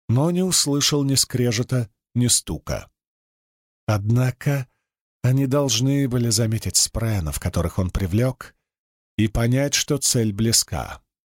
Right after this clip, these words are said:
Оставаться на месте было недопустимо. Маленький фиолетовый огонёк на полу мерцал и двигался, поэтому Каладин потащил Тефта вслед за маячком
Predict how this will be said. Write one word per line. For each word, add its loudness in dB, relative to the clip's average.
Оставаться 0
на 0
месте 0
было 2
недопустимо. -2
Маленький 2
фиолетовый 0
огонёк -2
на 0
полу 2
мерцал 0
и -2
двигался, -4
поэтому 0
Каладин 0
потащил 0
Тефта 0
вслед 0
за 2
маячком 0